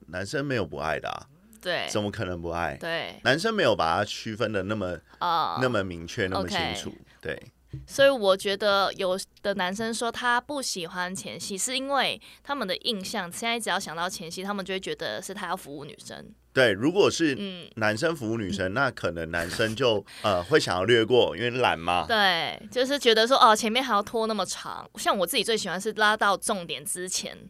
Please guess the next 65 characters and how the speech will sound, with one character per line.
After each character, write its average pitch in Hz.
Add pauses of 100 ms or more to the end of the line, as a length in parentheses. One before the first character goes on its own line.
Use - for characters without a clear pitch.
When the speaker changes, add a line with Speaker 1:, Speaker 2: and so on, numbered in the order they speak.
Speaker 2:
去 -
看， - (200)
就 226
是 214
快 233
进 233
入 226
重 185
点 -
的 73
时 -
候， - (160)
脱 196
衣 196
服 156
啊， 147
摸， 165
然 151
后 185 (160)
快 -
要 392
进 415
入 415
重 370
点 208
了， 196
我 196
跟 226
你 -
讲， 208
那 240
是 240
最 220
精 185
彩 -
的， -
对 208
女 170
生 175
来 -
讲。 -
Speaker 1:
就 135
像 127
韩 92
剧 110
男 90
女 92
主 85
角 82
要 87
第 95
一 90
次 85
接 85
吻 82 (100)
一 -
样。 69 (140)
Speaker 2:
<laughs> -
第 302
一 302
次 294
接 226
吻 214
嘛。 139
Speaker 1:
对。 87